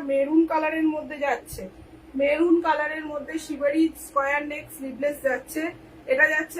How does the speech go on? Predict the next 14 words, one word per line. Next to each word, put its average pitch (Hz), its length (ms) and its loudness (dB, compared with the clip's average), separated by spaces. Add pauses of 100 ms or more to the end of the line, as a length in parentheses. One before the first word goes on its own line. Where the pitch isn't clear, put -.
একটা 320 140 -6 (100)
তুতে 311 340 -12
কালারের 285 460 0
মধ্যে, 226 320 -6 (480)
ভীষণ 320 360 -2 (140)
সুন্দর 285 320 -4 (100)
প্রতি 294 280 0
কটা 294 300 0
কালার। 262 280 4 (100)
এটা 277 220 0
যাচ্ছে 285 260 -8 (120)
কিন্তু, 294 260 -8 (100)
আহ, 226 840 -4 (120)
বটল 285 280 0